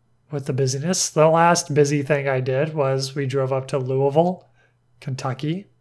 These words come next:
to throw a baby shower for two very good friends of mine, the, the Stanleys. We've mentioned the Stanleys before. And it was just really sweet to hang out with them and to celebrate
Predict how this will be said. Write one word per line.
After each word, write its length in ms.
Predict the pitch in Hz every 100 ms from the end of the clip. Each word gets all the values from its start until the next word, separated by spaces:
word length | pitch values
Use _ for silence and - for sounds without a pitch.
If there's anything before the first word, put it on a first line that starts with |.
| _ _ _ _ _
to 280 | - 156 139
throw 240 | 135 147 135
a 40 |
baby 240 | 135 135 135
shower 400 | 147 135 151 160
for 600 | - 139 135 135 135 - _ _ -
two 160 | 165
very 320 | 135 151 196 156
good 160 | 127
friends 240 | 135 120 131
of 120 | 120
mine, 360 | 123 147 185 -
the, 260 | 151 139 139
the 120 | 135
Stanleys. 600 | - 147 123 135 175 175
We've 160 | 156 139
mentioned 320 | 135 143 123
the 80 | 120
Stanleys 460 | - 120 120 117
before. 480 | 127 - 131 143 165 _ - - - _ _ _
And 320 | 156 160 160 -
it 40 | 175
was 140 | 180
just 240 | 180 196 214
really 220 | 220 220
sweet 360 | - 165 139
to 100 | 151
hang 160 | 143 151
out 120 | 135
with 120 | 127 127
them 320 | 123 123 127 147
and 240 | 135 135
to 140 | 151 139
celebrate 640 | - 165 160 165 165